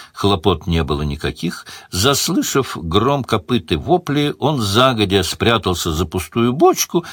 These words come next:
и притворился, что его тут вовсе и нет. Мимо него промчались на всем скаку и неслись галопом по тракту минут пять.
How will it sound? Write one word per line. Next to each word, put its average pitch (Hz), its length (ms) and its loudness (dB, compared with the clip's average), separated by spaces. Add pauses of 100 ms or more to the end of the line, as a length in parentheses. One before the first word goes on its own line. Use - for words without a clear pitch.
(140)
и 160 120 4
притворился, 160 720 2
что - 180 0
его 160 220 2
тут 277 240 -6
вовсе 180 320 0
и 262 80 -2
нет. 160 360 -4 (540)
Мимо 180 340 2
него 101 360 4
промчались 87 720 0
на 80 100 -2
всем 196 360 2
скаку 151 580 0 (280)
и 220 200 0
неслись 104 640 0
галопом 90 640 0
по 82 180 0
тракту 123 800 -2 (300)
минут 76 460 -2 (100)
пять. - 420 -2